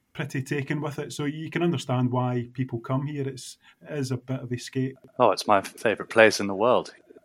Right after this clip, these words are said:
Speaker 1: So, you know, I think we, we don't, it's one of these places you can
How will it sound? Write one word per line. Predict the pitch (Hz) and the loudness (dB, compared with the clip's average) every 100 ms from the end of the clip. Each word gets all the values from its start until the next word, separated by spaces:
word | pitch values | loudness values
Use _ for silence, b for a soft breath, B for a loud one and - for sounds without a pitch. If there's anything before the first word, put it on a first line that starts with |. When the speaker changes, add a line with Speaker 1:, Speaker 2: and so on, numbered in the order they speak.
| - | -20
Speaker 1:
So, | 175 180 190 202 - | -10 -8 -8 -10 -10
you | 190 | -6
know, | 180 | -4
I | |
think | 175 190 180 - | -4 -6 -8 -8
we, | 170 165 | -6 -6
we | 156 151 | -6 -4
don't, | 165 160 - - | -2 -2 -4 -8
it's | 160 170 | -10 -6
one | |
of | 151 | 0
these | 131 131 | 0 2
places | 139 131 131 | 0 0 0
you | 123 | -2
can | 131 143 139 131 113 | 0 0 2 2 2